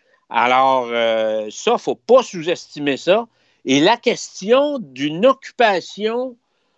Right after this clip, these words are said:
de champs de compétences des provinces dans le secteur de la santé pourrait être le cœur aussi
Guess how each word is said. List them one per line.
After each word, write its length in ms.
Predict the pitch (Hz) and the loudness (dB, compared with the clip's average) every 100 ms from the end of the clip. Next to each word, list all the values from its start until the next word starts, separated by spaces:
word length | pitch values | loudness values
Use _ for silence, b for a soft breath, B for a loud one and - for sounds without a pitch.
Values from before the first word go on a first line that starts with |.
| _ | _
de 400 | 110 104 101 143 | -14 -4 2 2
champs 440 | 127 - 214 247 | 0 -2 0 2
de 100 | 214 | 2
compétences 960 | - 190 180 165 196 208 220 214 190 113 | 2 0 2 0 0 -2 -2 -6 -8 -4
des 140 | 151 | -2
provinces 640 | 139 143 143 202 254 262 165 | 0 0 2 0 -2 -6 -8
dans 100 | 151 | -6
le 60 | |
secteur 380 | 131 143 - 180 | -6 -4 2 2
de 60 | 156 | 0
la 80 | |
santé 480 | 131 143 131 - 247 | -4 -4 -4 -4 -4
pourrait 320 | 208 151 156 | -2 0 2
être 120 | 208 165 | 0 -2
le 100 | 143 | -4
cœur 380 | 190 247 262 165 | 0 -2 -2 -14
aussi 440 | 120 - 139 139 | -18 -18 -18 -20